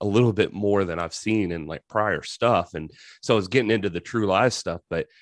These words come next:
he had some good stuff about his past. And while I don't,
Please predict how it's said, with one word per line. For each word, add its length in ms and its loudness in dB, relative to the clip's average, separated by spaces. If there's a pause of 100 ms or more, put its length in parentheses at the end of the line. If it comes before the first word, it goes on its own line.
(200)
he 60 0
had 120 0
some 200 -8
good 260 2
stuff 300 0
about 240 -2
his 120 -8
past. 380 -2
And 100 -6
while 220 -4
I 100 0
don't, 200 2